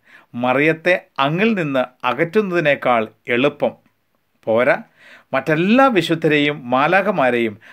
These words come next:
അങ്ങിൽ നിന്ന് വേർപെടുത്താൻ സാധിച്ചാലും മറിയത്തെ അങ്ങിൽ നിന്ന് അകറ്റുക അസാധ്യമാണ്. കാരണം സകല സൃഷ്ടികളും അങ്ങയെ സ്നേഹിക്കുന്നതിലും മഹത്വപ്പെടുത്തുന്നതിലും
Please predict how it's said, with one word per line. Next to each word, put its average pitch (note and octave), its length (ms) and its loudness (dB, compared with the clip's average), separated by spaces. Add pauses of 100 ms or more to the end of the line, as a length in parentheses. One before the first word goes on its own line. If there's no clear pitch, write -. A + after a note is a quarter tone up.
(220)
അങ്ങിൽ E3 280 0
നിന്ന് G3+ 220 -2
വേർപെടുത്താൻ E3+ 560 2
സാധിച്ചാലും B2 720 -2 (360)
മറിയത്തെ E3+ 600 0 (200)
അങ്ങിൽ D3 280 -2
നിന്ന് F3+ 400 -2
അകറ്റുക D3 580 -2
അസാധ്യമാണ്. C3+ 800 -2 (840)
കാരണം G#2+ 500 -6 (360)
സകല A#3 580 0 (100)
സൃഷ്ടികളും D3+ 880 -4 (480)
അങ്ങയെ D#3+ 420 -2 (440)
സ്നേഹിക്കുന്നതിലും G#3 1040 0 (420)
മഹത്വപ്പെടുത്തുന്നതിലും G3 1400 -2